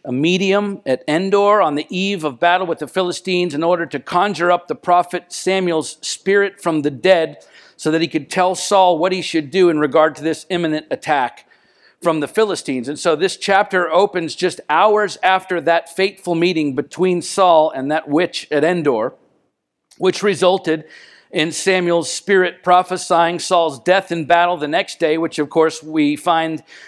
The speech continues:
the fulfillment of right here in chapter thirty-one, as we just read, where the Philistines leave their camp at Shunem and attack the Israelite army who were on Mount Gilboa, according to chapter twenty-eight, verse four, and also here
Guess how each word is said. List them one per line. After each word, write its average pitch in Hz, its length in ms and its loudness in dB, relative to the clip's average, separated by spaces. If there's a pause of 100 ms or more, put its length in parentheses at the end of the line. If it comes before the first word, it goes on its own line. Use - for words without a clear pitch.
the 160 120 0
fulfillment 160 480 -2
of 147 160 4
right 151 160 2
here 151 160 -2
in 147 40 -6
chapter 156 320 -2
thirty-one, 151 520 0
as 135 100 -6
we 143 100 0
just 139 240 -4
read, 160 360 2
where 143 160 4
the 147 100 -2
Philistines 165 720 -2
leave 170 300 -2
their 185 120 0
camp 175 440 -4
at 131 100 -8
Shunem 190 560 -2 (460)
and 127 100 -2
attack 220 460 0
the 180 160 0
Israelite 170 560 2
army 160 380 0
who 160 120 2
were 156 160 4
on 156 240 0
Mount 165 380 -2
Gilboa, 143 560 4
according 151 400 0
to 139 80 -6
chapter 147 320 -2
twenty-eight, 151 440 -4
verse 151 160 -2
four, 147 300 2
and 139 80 0
also 143 280 0
here 123 340 -4